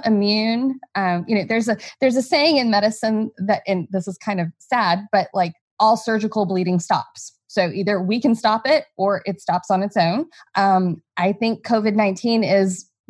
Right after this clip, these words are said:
going to be, you're going to become <laughs> immune one way or the other. And whether you want to take the risk of getting the disease or you want to take the risk of getting the vaccine,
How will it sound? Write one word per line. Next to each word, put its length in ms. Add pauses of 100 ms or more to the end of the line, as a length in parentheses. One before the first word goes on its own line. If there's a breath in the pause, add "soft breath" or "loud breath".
(140)
going 260
to 80
be, 180
you're 260
going 320
to 80
become 300
<laughs> 40
immune 500
one 200
way 180
or 140
the 160
other. 380 (540 loud breath)
And 580 (420 loud breath)
whether 380
you 400
want 280
to 80
take 220
the 80
risk 280
of 80
getting 300
the 100
disease 600 (120)
or 240
you 220
want 240
to 160
take 240
the 80
risk 280
of 80
getting 480 (220)
the 100
vaccine, 1000